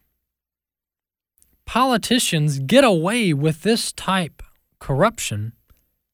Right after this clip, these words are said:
it's because they know just how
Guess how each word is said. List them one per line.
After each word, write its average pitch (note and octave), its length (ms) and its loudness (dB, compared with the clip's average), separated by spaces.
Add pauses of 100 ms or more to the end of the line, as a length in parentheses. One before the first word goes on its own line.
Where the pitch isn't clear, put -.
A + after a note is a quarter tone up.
(200)
it's A#3 160 0
because A#3 440 2
they G#3+ 140 4
know F#3+ 280 4
just A#3 560 -2 (560)
how G3 500 2